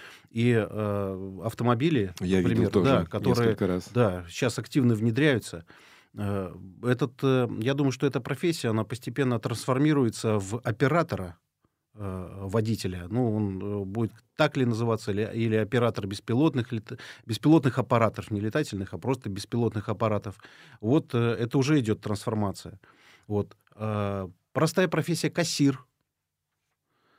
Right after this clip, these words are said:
Speaker 1: Э, сейчас уже есть, э, такие магазины, в которых совершенно не требуется присутствие кассиров, продавцов и консультантов. Э, и туда приходят покупатели, они просто набирают товар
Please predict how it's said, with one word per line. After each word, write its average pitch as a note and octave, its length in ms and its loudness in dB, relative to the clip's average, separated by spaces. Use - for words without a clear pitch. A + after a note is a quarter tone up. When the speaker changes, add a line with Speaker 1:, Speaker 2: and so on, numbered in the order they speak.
Speaker 1:
Э, A#2+ 300 -4
сейчас D3+ 360 0
уже D3+ 220 0
есть, C#3+ 380 0
э, A#2+ 280 2
такие C3 260 0
магазины, C3 600 2
в - 20 -20
которых A#2+ 360 -2
совершенно C3+ 480 0
не A2+ 160 2
требуется A2+ 680 0
присутствие B2 500 0
кассиров, C3 560 2
продавцов A#2+ 580 0
и - 20 -12
консультантов. G2 800 -4
Э, A2 280 2
и A#2+ 320 2
туда A#2+ 320 0
приходят A2 460 -2
покупатели, B2 560 -2
они G#2 160 -2
просто A2+ 300 -6
набирают A2 500 0
товар C3 400 2